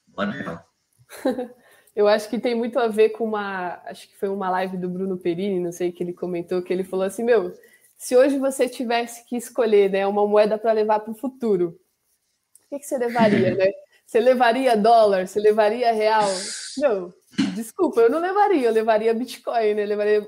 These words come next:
Speaker 2: ouro, alguma coisa assim. Mas realmente, né, é, pensando assim num, num,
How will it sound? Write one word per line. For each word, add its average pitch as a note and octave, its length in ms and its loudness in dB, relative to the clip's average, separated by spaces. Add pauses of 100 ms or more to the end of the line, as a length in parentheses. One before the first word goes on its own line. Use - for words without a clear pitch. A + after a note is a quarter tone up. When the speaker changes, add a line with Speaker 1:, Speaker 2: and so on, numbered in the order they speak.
Speaker 2:
ouro, G#3 500 2 (380)
alguma G3+ 400 -4
coisa A3 260 0
assim. G3+ 380 -8 (540)
Mas G3 380 -2
realmente, A#3 480 -2 (240)
né, G3+ 300 -2 (240)
é, F3+ 460 -6
pensando G3+ 500 2
assim G3 300 0
num, F#3 340 -4 (340)
num, F#3 240 -4